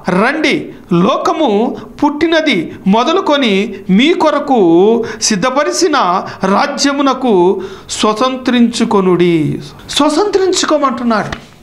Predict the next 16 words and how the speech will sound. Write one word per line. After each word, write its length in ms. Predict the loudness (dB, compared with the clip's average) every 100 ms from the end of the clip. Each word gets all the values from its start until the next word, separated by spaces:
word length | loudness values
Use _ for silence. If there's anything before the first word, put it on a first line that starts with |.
| -4 -2
ఎలాగ 300 | 0 0 -2
స్వతంత్రించుకోవాలి? 1080 | -2 -2 0 0 -2 -4 -2 2 2 2 -2 -6 -6 0
నీవు 320 | 2 2 2
పరిశుద్ధుడివై 920 | 0 0 0 -2 2 0 2 2 0
స్వతంత్రించుకోవాలి. 1120 | -2 -4 -2 -2 0 -4 -4 -6 -4 -2 -4 -8 -14 -16 -6
అందుకొరకు 640 | -4 0 0 0 0 -2 0
వచ్చాడు. 400 | 0 0 -2 0
ఎవరి 240 | 0 -2
కొరకు 320 | -2 -2 -2
వచ్చాడు? 420 | -4 0 0 0 -4 -10 -4
ఇక్కడ 340 | -2 0 -2 0
ప్రభు 280 | -4 0 0
అయిన 140 | 2
యేసుక్రీస్తు, 920 | 2 2 0 -2 0 0 0 0 0 -2 -4 0
ఇశ్రాయేలీల 560 | 0 2 2 2 0
ప్రజలు 680 | 0 0 0 2 2 2 0